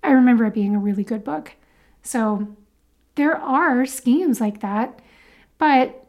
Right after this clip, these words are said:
I will say, every time a scandal like that happens, I feel like the, the screws tighten just a little bit, and there are more regulations that come into being to make it a little bit harder for schemes like that to happen.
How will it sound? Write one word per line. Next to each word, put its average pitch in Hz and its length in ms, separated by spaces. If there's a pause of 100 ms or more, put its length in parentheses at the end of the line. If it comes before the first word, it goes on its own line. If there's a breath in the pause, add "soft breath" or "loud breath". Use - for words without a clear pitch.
(120)
I 277 120
will 269 280
say, 214 400 (560)
every 262 260
time 226 500
a 254 140
scandal 220 460
like 208 220
that 208 200
happens, 202 680 (360 soft breath)
I 233 100
feel 240 180
like 220 340
the, 208 460 (360 loud breath)
the 240 120
screws 233 560
tighten 233 380
just 214 200
a 233 40
little 214 220
bit, 285 360 (380 soft breath)
and 233 100
there 220 120
are 208 60
more 214 200
regulations 208 800
that 226 300 (300)
come 220 220
into 214 200
being 208 580 (220 loud breath)
to 233 100
make 208 180
it 208 80
a 208 40
little 220 180
bit 233 140
harder 247 400
for 247 180
schemes 233 280
like 220 140
that 214 200
to 226 80
happen. 262 600